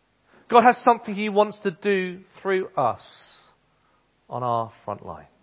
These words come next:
Some of you may know what that is.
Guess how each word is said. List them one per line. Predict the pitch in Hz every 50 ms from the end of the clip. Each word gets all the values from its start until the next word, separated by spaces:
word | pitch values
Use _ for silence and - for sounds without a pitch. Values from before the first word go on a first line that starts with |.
| _ _ _ _ _ _ _ _ _ _ _ _ _ _ _ _ _ _ _ _ _ _ _ _ _ _ _ _ _ _ _ _ _ _
Some | - - 202 196
of | 202 202 175
you | 190 190
may | 185 180 175 175
know | 175 165 165 160 160 156 156 156 165
what | 151 147 147 135
that | 131 127 - -
is. | 110 104 - -